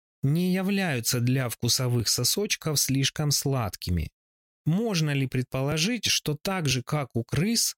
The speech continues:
языки страдающих ожирением людей проявляют меньшую чувствительность к сахарозе, и это заставляет их употребить больше этих продуктов, прежде чем мозг, наконец, получит сообщение?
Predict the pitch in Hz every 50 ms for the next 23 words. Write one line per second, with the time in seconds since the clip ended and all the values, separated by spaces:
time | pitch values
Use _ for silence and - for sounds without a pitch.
0 | _ _ - 117 117 131 147 147 151 165 170 - - 180 151 - - 135 143 151
1 | 147 151 156 147 131 120 113 - - 110 - - 117 123 123 139 139 147 147 131
2 | 123 113 113 110 107 107 113 117 117 117 131 170 202 202 185 _ _ _ _ _
3 | _ _ _ _ - - 139 139 151 156 156 160 170 170 175 175 170 - 170 175
4 | 180 180 180 170 151 143 131 - - 139 127 123 - - 131 123 - - 131 120
5 | 117 - - 117 117 117 117 113 - - - _ _ _ _ - - - - 139
6 | 120 - - 127 120 117 117 113 113 110 107 101 107 107 110 - _ _ _ _
7 | _ _ - 127 120 123 127 120 - 127 120 123 113 - - - 120 117 117 117
8 | 135 151 165 - - 131 - - 123 - 117 110 - 110 110 113 123 139 135 123
9 | 113 113 120 127 127 127 127 120 110 107 - - - 123 120 120 - - 120 113
10 | 113 - 117 110 - - 120 113 110 104 104 107 101 - - - 110 104 - -
11 | 113 123 147 151 151 160 170 151 - - 156 131 110 104 104 107 123 139 - -
12 | - _ _ _ _ _ - - 147 151 - 131 113 104 98 107 120 - - -
13 | - 135 117 101 92 90 90 - - 107 - - - 101 98 90 - - - -
14 | 92 82 78 73 71